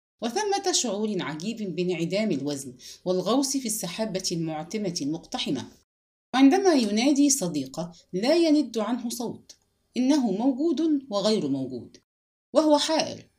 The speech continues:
ولكنه غير خائف، وقلبه يتوقع إجابة قريبة وصريحة. وترق السحابة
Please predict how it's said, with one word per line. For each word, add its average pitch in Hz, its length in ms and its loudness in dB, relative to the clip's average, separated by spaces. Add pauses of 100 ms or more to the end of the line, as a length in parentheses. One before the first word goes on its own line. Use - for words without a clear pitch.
ولكنه 294 840 2
غير 214 340 0
خائف، - 520 -10 (600)
وقلبه 339 540 2
يتوقع 214 500 -2
إجابة 175 680 -4
قريبة 165 600 -6
وصريحة. 160 720 -6 (540)
وترق 349 400 0
السحابة 202 600 -4